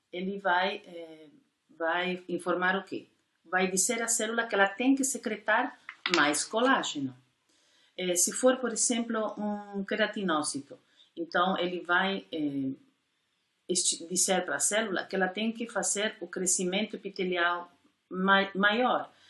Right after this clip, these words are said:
Se for uma interleucina, então ele vai informar a célula que ela tem que reduzir a informação.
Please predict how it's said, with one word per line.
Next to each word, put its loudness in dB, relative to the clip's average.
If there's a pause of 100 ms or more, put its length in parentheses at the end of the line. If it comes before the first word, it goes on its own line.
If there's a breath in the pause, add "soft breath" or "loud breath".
(240 loud breath)
Se -2
for -4
uma 2
interleucina, 0
então -4
ele 0
vai 4
informar 2
a 2
célula -2
que -6
ela 2
tem -8
que -12
reduzir -4
a -2
informação. -4